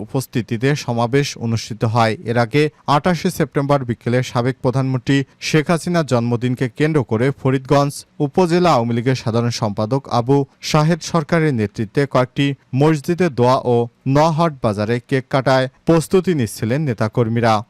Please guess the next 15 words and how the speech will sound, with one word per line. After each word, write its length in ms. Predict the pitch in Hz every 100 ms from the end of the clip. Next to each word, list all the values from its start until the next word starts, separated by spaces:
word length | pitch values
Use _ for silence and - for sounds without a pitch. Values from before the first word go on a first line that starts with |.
| -
ওই 100 | 123
অনুষ্ঠানের 540 | 123 131 - 127 120 113 -
ছবি 260 | 117 113 160 - - -
সামাজিক 420 | 143 151 139 147 - - 123
যোগাযোগ 380 | 151 180 175 170
মাধ্যমে 420 | 135 107 - 113 131 -
ছড়িয়ে 280 | 131 120 131
পড়লে 200 | - 107 151
উপজেলা 520 | 147 151 139 147 147 143 _ 123 113
বিএনপি 300 | 165 170 214
নেতাকর্মীদের 680 | 202 196 196 196 190 185 185
মাঝে 280 | 123 101 127
ক্ষোভের 380 | - 120 117 113
সৃষ্টি 280 | 123 107 123
হয়। 280 | 120 113